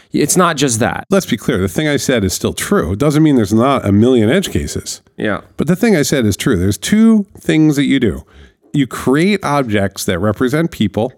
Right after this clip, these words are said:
Speaker 2: and you assign documents and knowledge around them, and then you move those from one part of workflow to another.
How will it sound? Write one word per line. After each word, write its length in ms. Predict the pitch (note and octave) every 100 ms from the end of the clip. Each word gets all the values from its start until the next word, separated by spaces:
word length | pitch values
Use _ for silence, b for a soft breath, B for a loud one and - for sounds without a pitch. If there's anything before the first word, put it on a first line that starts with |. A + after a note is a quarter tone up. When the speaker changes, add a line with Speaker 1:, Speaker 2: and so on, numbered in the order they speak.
| -
Speaker 2:
and 160 | F2+
you 120 | F#2+ F2+
assign 400 | - F2+ G2 G2
documents 600 | F2 G2 B2 C3 D#3 D#3+
and 100 | E3+
knowledge 380 | D3 D3+ D#3+
around 300 | F3 C3+ G2+
them, 180 | A2 D#3 - b
and 180 | B2 A2
then 200 | A2+ A2+
you 260 | A2 G2+ -
move 460 | A2 B2 F#3+ D3+
those 380 | G2 E2+ F2+ - -
from 260 | - D#2+
one 240 | D#2+ F2 A#2
part 240 | - C#3+
of 80 | D#3
workflow 580 | D3+ D3+ - C#3+ C#3+ C3+
to 200 | - C3+
another. 380 | C3 G#2 C2